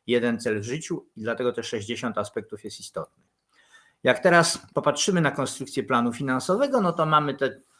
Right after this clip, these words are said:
elementy pierwsze, czyli to było to, co się nazywało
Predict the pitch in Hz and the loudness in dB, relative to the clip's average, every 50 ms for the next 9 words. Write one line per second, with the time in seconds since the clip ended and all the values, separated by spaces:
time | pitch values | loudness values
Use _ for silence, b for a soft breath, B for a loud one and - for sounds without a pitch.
0 | b b b b b _ _ - 127 135 139 143 147 143 143 135 135 - 123 - | b b b b b _ _ 2 4 6 6 6 6 4 4 2 -2 -6 -6 0
1 | 151 156 147 143 - - 139 123 - - - 127 120 120 120 120 117 - - - | 2 2 2 2 0 -2 -2 -2 -2 -4 -4 -2 0 0 0 -2 -4 -8 -14 -20
2 | - _ _ _ _ _ _ _ _ _ _ 127 117 117 127 123 123 123 135 123 | -20 _ _ _ _ _ _ _ _ _ _ 0 0 4 4 4 4 4 2 0
3 | - 143 135 - 135 131 127 120 120 120 117 127 131 123 123 123 117 - - - | 0 -2 -4 -2 0 0 0 0 -2 0 4 6 6 6 6 6 4 2 -4 -12